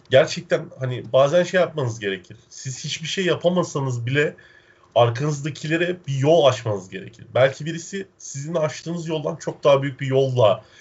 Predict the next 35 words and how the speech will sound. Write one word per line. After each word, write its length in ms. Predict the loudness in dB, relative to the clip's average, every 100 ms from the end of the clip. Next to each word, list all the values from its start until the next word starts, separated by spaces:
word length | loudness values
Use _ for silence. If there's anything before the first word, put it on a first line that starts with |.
| _ -2
daha 140 | 2
güzel 380 | 2 4 2 2
bir 40 |
yolla 280 | -6 -8 -8
gelecek. 460 | -8 -12 -12 -14 -14 _ _ -20 _ _
Ama 180 | -6 -6
sizin 300 | -6 -10 -10
oraya 540 | -6 -4 -2 -2 -4 -8 -10
hani 200 | -6 -6
suyun 400 | -6 -8 -6 -6
gitmesi 420 | -8 -10 -12 -10
için 220 | -12 -6
gerekli 340 | -2 -2 -2 -4
olan 260 | 0 0 0
o 100 | -4
ufak 440 | -4 -2 -2 0
noktayı 600 | -6 -6 -4 -4 -4 -6
bulmanız 440 | -2 2 2 2
lazım. 400 | 2 2 -2 -10 -12 _ _ _ _ 0
Bence 280 | 0 0 -2
Cem 260 | -2 0
Bölükbaşı 500 | 0 -2 -2 -6 -6
şu 180 | -6 0
anda 160 | 0 0
onu 200 | 0 2
yapıyor. 360 | 0 -2 -14 -16 _ -8
Hani 340 | -4 -4 -6 -10 _ _ _ _
ne 160 | -2 0
kadar 260 | 4 4
yetenekli, 720 | 4 -2 -2 -4 -6 -10 -10 -4
ne 100 | -4
kadar 340 | 2 2 2 -4
iyi 180 | -10 -6
onu 260 | -4 -2
bilemem. 340 | 2 4 4